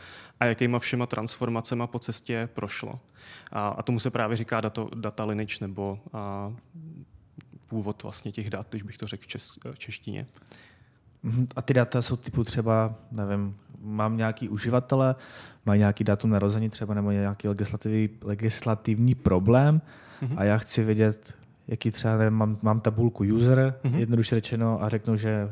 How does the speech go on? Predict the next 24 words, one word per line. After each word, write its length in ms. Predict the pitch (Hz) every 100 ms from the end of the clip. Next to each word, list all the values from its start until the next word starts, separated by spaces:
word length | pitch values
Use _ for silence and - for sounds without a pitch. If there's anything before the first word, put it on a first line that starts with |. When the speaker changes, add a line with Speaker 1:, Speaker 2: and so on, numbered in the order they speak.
| 110
Speaker 2:
mě 140 | 113
zajímají 400 | 110 110 110 110
name, 400 | 107 113 120 120 -
email 480 | 113 107 107 113 110
a 40 | 98
Speaker 1:
Mhm. 60 |
Speaker 2:
surname. 500 | - 135 110 110 90 95 -
Speaker 1:
Mhm. 200 | 131 147 - -
Speaker 2:
A 40 | - _ _ _
toto 260 | 110 104 113
nějakým 380 | 117 110 120 117
jako 160 | 117
programu 440 | 120 110 110 113 117
nebo 180 | 113
něco 300 | 113 110 -
ukážete, 440 | 110 107 110 107 110
hele, 200 | 110 113
tyhle 200 | 110 110
data 220 | 104 110
jdou 200 | 107 101
do 80 | 98
téhle 240 | 113 123
databáze, 480 | 123 123 123 117 131
Speaker 1:
Mhm. 160 | 135